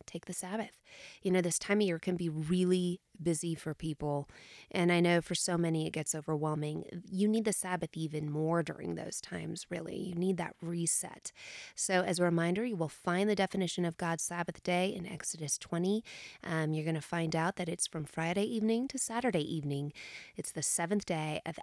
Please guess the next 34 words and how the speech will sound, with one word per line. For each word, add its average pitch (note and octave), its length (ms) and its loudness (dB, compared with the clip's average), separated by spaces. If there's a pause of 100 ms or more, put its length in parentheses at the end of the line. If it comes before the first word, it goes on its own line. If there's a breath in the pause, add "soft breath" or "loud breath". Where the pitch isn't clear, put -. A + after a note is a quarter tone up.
every E3+ 240 0
single D#3+ 360 2
week D#3+ 400 -2
as E3 200 4
defined D#3 380 -2
by D3+ 80 -2
Scripture. D3+ 560 -4 (300 loud breath)
And E3 120 -2
I E3+ 80 0
encourage E3 460 2
you E3 80 -4
to D#3 80 -6
take - 300 -6
it. - 120 -6
So - 140 -6
hopefully G3 380 0
you're E3 120 -2
prepping A3 480 0
for F#3 120 2
the E3+ 100 2
Sabbath E3 500 2
and E3 160 -2
you're D#3 100 -2
getting F#3 300 2
your E3 160 2
family D#3+ 460 2
ready D3+ 400 2 (360 loud breath)
to F#3 100 -2
have F3+ 160 4
a F3+ 40 4
really F3+ 240 4
good E3+ 140 2
family F3 380 2
day. E3 420 4